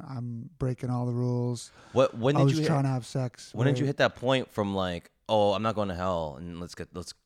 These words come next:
Speaker 2: let's go do this thing"?
Speaker 1: I think it was, like, senior year. Senior year of high school.
Speaker 2: Yeah.
Speaker 1: I was finally like, "Oh man, there's a lot of contradictions in this whole Bible thing."
Speaker 2: Right.
Speaker 1: And, uh,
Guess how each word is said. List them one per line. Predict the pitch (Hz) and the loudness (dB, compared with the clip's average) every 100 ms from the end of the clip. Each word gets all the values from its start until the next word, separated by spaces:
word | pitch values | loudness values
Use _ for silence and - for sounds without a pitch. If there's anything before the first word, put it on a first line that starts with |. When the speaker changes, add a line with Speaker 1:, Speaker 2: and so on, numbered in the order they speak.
| _ | _
Speaker 2:
let's | 95 | -10
go | - 85 | -6 -4
do | 90 | -4
this | 76 | -4
thing"? | - 57 62 - _ _ | -10 -14 -16 -20 _ _
Speaker 1:
I | 170 | -18
think | 277 359 | -16 -14
it | |
was, | 294 | -12
like, | 214 - | -14 -14
senior | - 160 165 151 | -16 -12 -10 -10
year. | 139 139 135 123 - _ _ _ _ _ _ _ _ _ _ _ _ _ _ _ _ _ _ _ _ _ _ _ _ _ | -10 -12 -12 -16 -20 _ _ _ _ _ _ _ _ _ _ _ _ _ _ _ _ _ _ _ _ _ _ _ _ _
Senior | - 160 147 | -16 -14 -10
year | 139 135 | -10 -12
of | |
high | 117 123 | -14 -16
school. | - - 117 110 - 92 | -16 -14 -14 -14 -12 -6
Speaker 2:
Yeah. | 87 78 | -4 -4
Speaker 1:
I | |
was | 127 | -6
finally | - 131 127 123 | -6 -4 -4 -4
like, | 110 - - | -8 -12 -14
"Oh | 135 120 | -12 -12
man, | 107 123 123 | -8 -8 -8
there's | 175 277 | -10 -10
a | |
lot | 262 156 | -10 -10
of | - _ _ _ _ _ _ | -12 _ _ _ _ _ _
contradictions | - 143 143 117 139 147 - 147 113 - | -8 -6 -6 -6 -8 -8 -12 -16 -16 -16
in | 120 | -16
this | 110 - | -16 -14
whole | 127 117 | -12 -10
Bible | 120 127 135 156 | -8 -8 -10 -14
thing." | - - - - | -18 -18 -18 -4
Speaker 2:
Right. | 95 85 71 - _ - _ - _ - | 0 0 0 -6 _ -20 _ -20 _ -6
Speaker 1:
And, | 127 120 120 117 113 | -4 -2 -4 -4 -6
uh, | 117 117 113 113 113 | -4 -4 -4 -4 -6